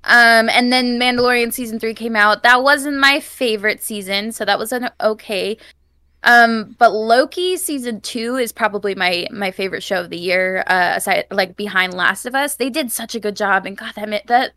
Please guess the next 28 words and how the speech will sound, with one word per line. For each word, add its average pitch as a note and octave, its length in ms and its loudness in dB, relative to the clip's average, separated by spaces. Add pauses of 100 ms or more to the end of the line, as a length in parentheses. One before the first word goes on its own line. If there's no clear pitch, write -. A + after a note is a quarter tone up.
ending G3+ 340 -2
made F#3+ 140 -6
me E3+ 100 -12
cry G3 460 0
my F3 240 0
eyes F3 100 -4
out. E3+ 300 0
So F3+ 380 -2 (640)
I A#3 120 4
had D4 120 2
a E4 40 2
really D#4 180 2
good A#3+ 120 -2
time B3 180 -2
with G3 140 -4
shows, G3 560 2 (340)
but B3 140 -6
then, C4+ 380 4 (260)
but A#3 160 -4
then, C4 160 2
like, A3+ 240 2
the G3 180 4
writer's G#3 400 4
strike A3+ 320 0
stuff A#3 280 0
started G#3+ 360 -4
catching A#3 420 -4
up, B3+ 220 2